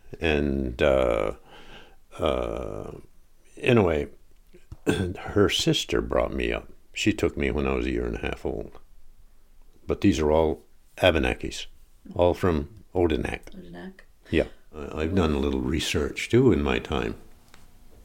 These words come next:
Speaker 1: I did a lot of it. And, uh, <clears throat> I know just about everyone that's Abenaki here. I don't wanna hurt these other people.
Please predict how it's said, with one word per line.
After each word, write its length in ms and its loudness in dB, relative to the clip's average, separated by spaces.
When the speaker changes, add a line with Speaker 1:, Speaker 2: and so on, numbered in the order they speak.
Speaker 1:
I 100 -8
did 140 0
a 40 -2
lot 280 2
of 120 2
it. 160 -6
And, 380 -6
uh, 120 -6
<clears throat> 80 0
I 140 4
know 180 6
just 240 0
about 320 4
everyone 480 2
that's 260 -2
Abenaki 600 0
here. 360 -2
I 100 8
don't 160 8
wanna 200 8
hurt 380 4
these 200 2
other 220 2
people. 480 -2